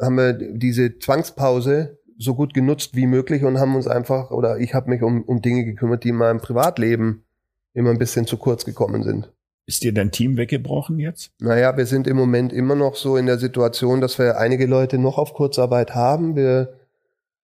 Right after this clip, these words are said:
Speaker 1: äh, haben auch einige Leute, die sich in diesen letzten sechzehn Monaten andere Projekte nebenbei gesucht haben.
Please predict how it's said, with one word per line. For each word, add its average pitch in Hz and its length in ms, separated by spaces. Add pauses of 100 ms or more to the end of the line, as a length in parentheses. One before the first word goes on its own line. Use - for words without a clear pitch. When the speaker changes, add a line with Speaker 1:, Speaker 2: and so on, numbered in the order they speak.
(160)
Speaker 1:
äh, - 60
haben 120 760
auch 123 500
einige 127 400
Leute, 135 360
die 127 140
sich 123 260
in 135 140
diesen 131 260
letzten 131 640 (340)
sechzehn 131 600
Monaten 131 760 (420)
andere 135 420
Projekte 127 580
nebenbei 123 520
gesucht 131 480
haben. 139 440